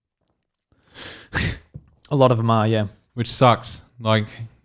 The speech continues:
Speaker 1: you know, you'll hear a lot of competitive Pokemon players say, "Uh,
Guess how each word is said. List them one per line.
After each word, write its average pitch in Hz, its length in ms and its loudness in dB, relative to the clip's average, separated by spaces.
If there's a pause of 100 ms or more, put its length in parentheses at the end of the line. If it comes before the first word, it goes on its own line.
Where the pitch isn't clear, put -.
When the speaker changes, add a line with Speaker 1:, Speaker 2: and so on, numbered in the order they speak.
(240)
Speaker 1:
you 117 140 -4
know, 107 120 2
you'll 110 220 4
hear 120 160 4
a 113 60 4
lot 110 160 0
of 107 80 -4
competitive 104 500 -2
Pokemon 107 320 -4
players 101 300 -4
say, 101 280 -2
"Uh, 147 140 4